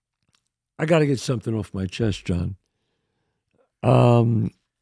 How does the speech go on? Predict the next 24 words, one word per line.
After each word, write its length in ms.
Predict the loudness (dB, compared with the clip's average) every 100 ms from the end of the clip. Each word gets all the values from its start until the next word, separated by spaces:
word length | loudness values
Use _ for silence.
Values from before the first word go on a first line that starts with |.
| _ _ _ _ _ _ _
you 140 | 4 6
know, 140 | 6
you 120 | 6
know 140 | 4 2
me. 180 | -2
I 200 | -2 -2
never 320 | 2 2 2 0
talk 240 | -6 -8
about 280 | -6 -8 -8
politics, 760 | -8 -8 -12 -20 _ -20 -20 _ -14
ever. 260 | -12 -12 -16 _ _ _ _ _ _ _ -6
I 160 | -4
believe 460 | 0 2 2 2 0
in 160 | 0
everybody 480 | 0 -2 -2 -2 -2
has 240 | -2 -2 -2
their 160 | -2
own 180 | -2 -2
views. 640 | 4 6 8 6 2 -6 _ _ _ _ _
<clears throat> 420 | _ _ _ -6
I 380 | -4 -4 -4 -4
respect 600 | -4 -6 -2 2 2 4
everybody's 600 | 4 4 4 2 2 -2
views. 640 | -2 0 0 -2 -8 -14